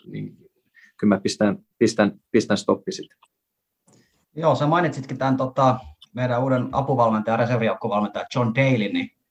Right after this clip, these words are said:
Speaker 1: Joo.
Speaker 2: mitäs tämmönen kaveri on saatu Turkuun houkuteltua? Aika, tota, hyvä C V mun nähdäkseni tämmösen, niinku, suomalaisen joukkueen kakkosvalmentajaksi, reservivalmentajaksi kuitenkin Hartsissa ollut pitkään päävalmentaja ainakin hetkellisesti, niin minkälainen
Speaker 1: Joo.
Speaker 2: prosessi tää rekrytointi oli?
Speaker 1: No, s-, mä,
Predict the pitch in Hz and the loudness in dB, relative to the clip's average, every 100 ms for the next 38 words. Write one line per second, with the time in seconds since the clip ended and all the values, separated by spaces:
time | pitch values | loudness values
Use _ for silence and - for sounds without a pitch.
0 | _ 117 113 110 117 131 156 143 123 117 | _ 0 0 2 -2 0 2 4 4 2
1 | 110 107 104 107 107 120 107 104 107 104 | 0 0 0 -2 -2 -4 -4 -2 -2 -2
2 | 98 101 101 98 101 - 120 117 120 123 | -2 -4 -4 -6 -8 -4 -4 -2 -4 2
3 | 120 113 104 - - _ _ - 143 156 | 2 2 -4 -6 -10 _ _ -6 0 2
4 | 127 156 135 110 107 113 110 104 113 110 | 6 6 6 4 4 2 2 0 0 0
5 | 107 113 113 113 127 113 107 104 107 107 | 0 0 -2 0 2 4 4 2 0 0
6 | 113 107 - 120 110 - _ _ - 104 | -2 -4 -2 -4 -4 -10 _ _ -4 -2
7 | 101 101 - 110 120 95 85 95 98 - | -2 -6 -6 -6 -4 -4 -4 -4 -8 -8
8 | 113 104 127 123 123 113 - 113 110 113 | -8 -8 2 2 2 -6 -4 -4 -4 -8
9 | - 107 107 139 _ _ - 131 127 123 | -8 -6 -6 -10 _ _ 4 6 6 6
10 | 113 117 110 107 117 117 110 107 107 107 | 4 2 0 0 -2 -2 -4 -4 -6 -2
11 | 107 - _ - 131 139 127 120 123 113 | -4 -4 _ 0 4 6 6 4 0 -2
12 | 127 123 - 131 123 - 110 87 85 80 | -4 -6 0 2 2 0 -4 -4 -4 -8
13 | 82 - _ _ _ _ - 220 202 170 | -10 -16 _ _ _ _ 2 6 6 6
14 | - - _ _ _ _ _ 143 | 2 -16 _ _ _ _ _ -6